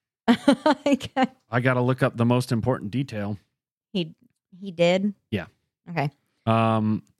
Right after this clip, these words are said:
Speaker 1: As you
Speaker 2: on, I'm sorry, on
Speaker 1: Okay.
Speaker 2: August thirteenth, nineteen eighty-nine,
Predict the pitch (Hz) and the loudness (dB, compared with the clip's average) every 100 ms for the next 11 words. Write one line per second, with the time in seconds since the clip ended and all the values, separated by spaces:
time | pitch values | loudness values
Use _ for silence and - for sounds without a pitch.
0 | _ _ _ _ _ _ _ _ _ _ | _ _ _ _ _ _ _ _ _ _
1 | _ _ - 208 277 254 131 131 127 127 | _ _ -2 0 0 2 4 4 2 0
2 | 110 - 117 110 101 101 117 113 127 143 | -2 -4 -2 0 0 0 0 2 2 2
3 | 147 - 135 - 139 139 - 110 117 104 | 0 2 0 2 0 0 -4 -4 -2 -2
4 | - 117 113 113 110 104 95 90 87 | -2 -2 0 0 0 0 -4 -8 -12